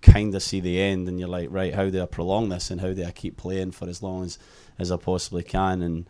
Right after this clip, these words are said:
that's certainly how I felt. I really, really appreciated the last four or five years of my career. Um, I loved every minute. I hoped I could play till I was,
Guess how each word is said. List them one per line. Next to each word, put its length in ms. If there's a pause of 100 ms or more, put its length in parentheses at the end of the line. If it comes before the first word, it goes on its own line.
(380)
that's 220
certainly 320
how 140
I 120
felt. 360
I 120
really, 420
really 220
appreciated 540
the 80
last 460
four 220
or 40
five 300
years 220
of 80
my 100
career. 440 (500)
Um, 840 (120)
I 60
loved 280
every 180
minute. 460
I 120
hoped 280
I 60
could 200
play 220
till 220
I 40
was, 280